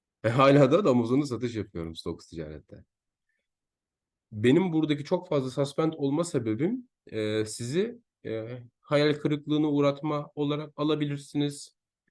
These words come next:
E, motivasyonunuz bozulabilir. Bu işten vazgeçebilirsiniz. Bu sizi, sizin kendi kişisel tercihinizdir.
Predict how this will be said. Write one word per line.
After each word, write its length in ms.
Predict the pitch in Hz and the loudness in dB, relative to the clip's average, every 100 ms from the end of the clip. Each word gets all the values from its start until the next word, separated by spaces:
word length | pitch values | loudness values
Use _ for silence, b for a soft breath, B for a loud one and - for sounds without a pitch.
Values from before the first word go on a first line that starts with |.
| - | -10
E, 220 | 123 123 | -2 0
motivasyonunuz 840 | 123 139 143 156 147 - 143 139 139 | 2 2 2 0 0 0 0 0 0
bozulabilir. 680 | 143 139 143 143 139 139 139 | 0 2 2 2 0 -4 0
Bu 120 | 139 | -2
işten 340 | 139 - 143 | -2 -4 -2
vazgeçebilirsiniz. 840 | 143 143 143 143 156 226 - 113 135 | 0 0 -2 -4 -8 -10 -12 -14 -14
Bu 80 | 147 | -12
sizi, 180 | 147 147 | -10 -10
sizin 240 | 147 156 165 | -12 -10 -8
kendi 300 | 160 151 156 | -4 -4 -6
kişisel 380 | - - 151 | -10 -6 -4
tercihinizdir. 840 | - 127 98 82 80 78 107 - | -2 -2 -2 -8 -10 -14 -20 -20